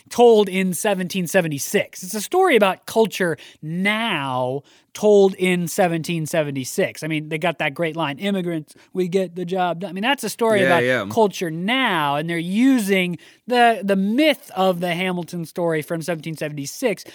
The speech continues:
Speaker 1: to layer onto that now. And that really is what the Simpsons episode has become for that post-apocalyptic society.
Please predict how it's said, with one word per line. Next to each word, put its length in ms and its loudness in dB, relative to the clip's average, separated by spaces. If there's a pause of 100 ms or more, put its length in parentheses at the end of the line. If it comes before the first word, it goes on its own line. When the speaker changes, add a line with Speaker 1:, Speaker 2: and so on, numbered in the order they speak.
(120)
Speaker 1:
to 120 0
layer 220 2 (100)
onto 220 -2
that 160 -4
now. 140 -4
And 140 -2
that 280 2
really 480 0
is 160 -2
what 380 -2
the 100 -2
Simpsons 720 -4
episode 640 -4 (420)
has 220 0
become 640 -2
for 180 -2
that 240 -2
post-apocalyptic 960 -4
society. 720 -14